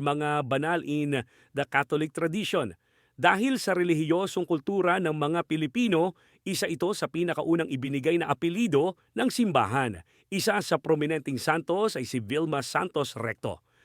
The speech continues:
Top two, Garcia! Ang Garcia ay isa sa pinakamatandang surname sa Spain, dating nobility name. Isa ito sa mga universal surnames,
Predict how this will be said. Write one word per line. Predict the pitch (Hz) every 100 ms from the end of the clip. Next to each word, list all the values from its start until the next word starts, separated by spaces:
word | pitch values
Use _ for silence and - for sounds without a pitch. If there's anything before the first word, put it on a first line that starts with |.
| _ _
Top | - 156 254 -
two, | - 359 330 254 240 _ _
Garcia! | 123 143 113 104 - 262 285 302 339 359 370 370 302 254 196 180 - _ _ _ _ _ _ _ _ _ _ _ _ -
Ang | 247 247
Garcia | 208 185 - 220 208 202 220 233
ay | 147 165 151
isa | 151 185
sa | 151 143
pinakamatandang | 170 190 175 170 170 175 170 170
surname | - 180 185 196 -
sa |
Spain, | 208 - 285 294 180 110 - - _
dating | 117 208 220 240
nobility | 196 165 156 185 220 220
name. | 254 233 117 90 _ _
Isa | - 214 214
ito | - 220
sa | 220 180
mga | 175 170
universal | 156 139 123 190 208 202
surnames, | 240 247 151 120 117 -